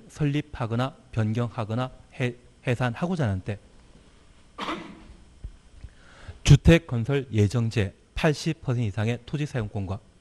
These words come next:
십오 퍼센트 이상의 소유권 확보해야 된다. 이 말 나오면 틀립니다. 언제만 필요하다? 설립할 때만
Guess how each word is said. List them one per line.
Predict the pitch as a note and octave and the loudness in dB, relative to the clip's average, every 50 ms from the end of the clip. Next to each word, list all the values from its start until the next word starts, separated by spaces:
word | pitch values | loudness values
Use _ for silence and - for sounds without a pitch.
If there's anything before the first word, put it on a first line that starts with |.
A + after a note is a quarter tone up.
| - - - - - - - - - - | -20 -20 -20 -20 -20 -20 -20 -20 -20 -10
십오 | - - - E3+ - - B2 A2 | -2 2 2 2 2 2 -2 -2
퍼센트 | F#2+ C3 C3 B2+ B2 A2+ | 0 0 -2 0 -2 -2
이상의 | G2 G2 A2 A2+ B2+ B2 - | -2 -2 -2 -2 -2 -4 -4
소유권 | - - A#2 - - A#2 A2+ | -4 -6 -4 -4 -4 -4 -6
확보해야 | G#2+ B2+ - - C3 G#2+ | -6 -6 -6 -4 -4 -4
된다. | F#2+ F#2+ F#2 G2 - - - - | -4 -6 -8 -8 -12 -12 4 8
이 | C3 A#2 | 10 12
말 | A#2+ A#2 | 12 12
나오면 | G2+ F#2+ C3 F#3 - - - - _ _ _ _ _ _ - - | 12 10 8 6 2 -4 -16 -20 _ _ _ _ _ _ 8 10
틀립니다. | - D3 C3+ A2+ F#2+ F2+ F#2 - - - - - - - | 10 10 10 8 4 2 -2 -6 -12 -20 -20 -20 -8 -4
언제만 | A#2 A2+ A2 A2 A#2+ C#3 - - - | -2 -2 0 0 -2 -2 -4 -10 -12
필요하다? | - B2+ A#2 G#2+ B2+ D#3+ - - - - - - - - _ _ - - - - - - - - - - - - - - - - - | -8 -6 -6 -4 -6 -8 -10 -16 -20 -20 -20 -20 -20 -20 _ _ -20 -20 -20 -20 -20 -20 -20 -20 -20 -20 -20 -20 -20 -20 -20 -18 6
설립할 | - - F#3 F#3+ G3+ F#3+ - B2+ | 10 12 12 12 10 8 4 0
때만 | - - A2 G#2+ G#2 | 0 0 0 0 -2